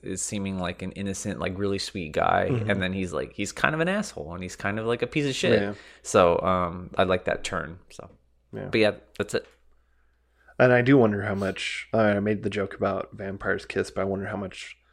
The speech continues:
Speaker 2: inspired, like, American Psycho
Speaker 1: Mm-hmm.
Speaker 2: in this movie, 'cause it does feel like that last little s-, murder spree in American Psycho of him running around, being chased, and the paranoia, and making phone calls, and
Speaker 1: Mm-hmm.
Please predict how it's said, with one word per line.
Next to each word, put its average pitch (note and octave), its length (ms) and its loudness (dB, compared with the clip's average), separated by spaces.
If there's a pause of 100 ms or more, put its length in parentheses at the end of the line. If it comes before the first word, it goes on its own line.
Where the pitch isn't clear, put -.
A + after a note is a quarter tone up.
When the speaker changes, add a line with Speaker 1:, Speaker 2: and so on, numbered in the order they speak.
(840)
Speaker 2:
inspired, G2 640 6
like, F2+ 220 -2
American F2+ 340 -6
Psycho C3+ 680 4 (240)
Speaker 1:
Mm-hmm. A2 320 -6 (380)
Speaker 2:
in B2+ 80 -2
this B2 180 -2
movie, B2+ 380 4 (580)
'cause A2+ 160 6
it A2 40 2
does A#2 180 10
feel B2+ 180 8
like A2 220 6
that G2 220 4
last G2 460 -6
little G2 520 -2 (520)
s-, - 280 -14
murder A2+ 360 4
spree A#2+ 640 4
in A2 140 -2
American A2 340 0
Psycho A#2 440 -2 (520)
of A2 100 -2
him G#2 120 2
running G#2 180 4
around, G#2 440 6
being G2+ 180 -2
chased, G#2+ 560 0
and G2 340 -6
the G#2 80 -4
paranoia, G#2+ 760 0
and G#2 120 -4
making G2+ 280 -4
phone G#2 240 2
calls, G#2 420 0
and G2 140 -4
Speaker 1:
Mm-hmm. G2+ 360 -6